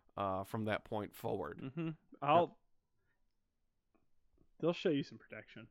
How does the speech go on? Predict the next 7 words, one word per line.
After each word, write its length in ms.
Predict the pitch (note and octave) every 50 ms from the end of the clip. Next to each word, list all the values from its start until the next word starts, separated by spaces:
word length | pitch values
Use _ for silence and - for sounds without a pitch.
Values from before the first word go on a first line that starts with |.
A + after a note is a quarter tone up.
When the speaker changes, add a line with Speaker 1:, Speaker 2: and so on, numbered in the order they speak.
| _ _ -
Speaker 2:
Don't 140 | C#3 C3+ C3+
worry 180 | C3 A#2+ A2+ A#2+
about 240 | A#2 A2+ A2+ B2+ C3+
it. 420 | D3+ - - - _ _ - - -
Speaker 1:
Oh, 240 | - - - -
God. 380 | - - B2+ B2 C3 C3 A#2+ - - - - - - - - - - -
<laughs> 1400 | D3 D3+ - - D3+ D#3+ D#3 - D#3 D3 - - C#3+ D3 - - - D3 - - - C#3+ - - - D#3 -